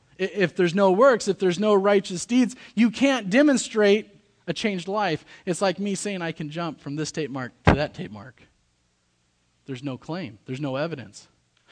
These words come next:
When true faith is, is placed in Christ, we receive a new nature, and that new nature will manifest itself. We see in the parable of the soils that, that the good soil always produced fruit.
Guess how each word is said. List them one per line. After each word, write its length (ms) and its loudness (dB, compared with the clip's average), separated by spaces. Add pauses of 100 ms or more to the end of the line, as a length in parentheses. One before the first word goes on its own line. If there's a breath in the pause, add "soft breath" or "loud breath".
(140 loud breath)
When 200 4
true 280 6
faith 380 6
is, 160 2 (140 loud breath)
is 160 6
placed 420 4
in 100 -2
Christ, 380 2
we 220 10
receive 480 4
a 60 8
new 180 8
nature, 440 4 (180 loud breath)
and 180 0
that 180 4
new 180 8
nature 380 4
will 140 2
manifest 580 0
itself. 420 -8 (1600)
We 180 2
see 200 -2
in 100 2
the 80 0
parable 360 6
of 80 4
the 60 -6
soils 640 2 (260 loud breath)
that, 420 4
that 200 4
the 80 6
good 280 6
soil 260 8
always 340 0
produced 640 -4 (420)
fruit. 380 -8